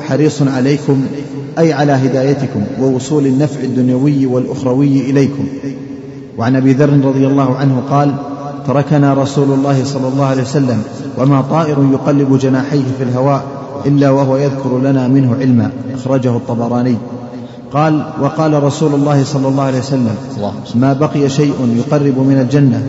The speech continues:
Speaker 1: ويباعد من النار إلا وقد بينته لكم."
Speaker 2: اللهم صل.
Speaker 1: قوله: "بالمؤمنين رءوف رحيم".
Speaker 2: عليه الصلاة والسلام. لا خير إلا دل الأمة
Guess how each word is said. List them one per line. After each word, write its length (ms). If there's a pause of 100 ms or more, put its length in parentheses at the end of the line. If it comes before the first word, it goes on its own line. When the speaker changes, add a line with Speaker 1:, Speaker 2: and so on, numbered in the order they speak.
Speaker 1:
ويباعد 540
من 220
النار 340 (420)
إلا 260
وقد 340
بينته 520
لكم." 260 (640)
Speaker 2:
اللهم 120 (140)
صل. 120 (720)
Speaker 1:
قوله: 380
"بالمؤمنين 720
رءوف 460
رحيم". 120
Speaker 2:
عليه 280
الصلاة 100
والسلام. 220
لا 120
خير 280
إلا 140
دل 200
الأمة 240